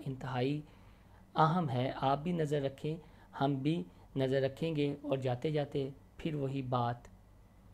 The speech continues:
कि "जो बोल ज़बानों निकल गया, सो तीर कमानों निकल गया, मैं दिल दी अग लुकाना सा, तुमा रोशन दानों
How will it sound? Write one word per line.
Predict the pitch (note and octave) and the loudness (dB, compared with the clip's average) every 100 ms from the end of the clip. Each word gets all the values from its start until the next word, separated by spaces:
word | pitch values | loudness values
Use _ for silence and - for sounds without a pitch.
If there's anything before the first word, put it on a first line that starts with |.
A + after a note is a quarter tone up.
| - - - - - - - - - - - - - - - - | -20 -20 -20 -20 -20 -20 -20 -20 -20 -20 -20 -20 -20 -20 -20 -6
कि | |
"जो | C3 C#3+ | -2 0
बोल | C3 B2 C#3+ D3 D#3+ | 0 2 4 4 6
ज़बानों | D3 C3 C3 C3 C3 | 4 2 2 2 0
निकल | B2+ B2+ C3+ | -2 0 0
गया, | B2+ B2 B2 | 2 0 0
सो | - C3+ | -2 -4
तीर | C3 D#3+ D#3+ | -2 -2 -2
कमानों | D#3 C#3 C3+ B2+ B2+ | -2 -4 -2 0 0
निकल | B2 B2+ C#3 C3 | 0 0 0 0
गया, | B2+ B2+ | 2 2
मैं | B2 B2+ B2+ | 2 2 2
दिल | D3 D#3+ | 2 2
दी | D#3+ F3+ D#3+ | 2 0 0
अग | - C#3+ | -2 -2
लुकाना | C#3 C3+ C3 C3 C3+ C3+ | -2 -2 -2 -2 0 -2
सा, | C3 C#3 C3+ | -2 -4 -4
तुमा | C#3 C3+ B2+ | -2 0 0
रोशन | B2+ C3 - D#3+ D3+ | 0 -2 -2 -2 2
दानों | C3+ C3+ C3+ | 0 2 -2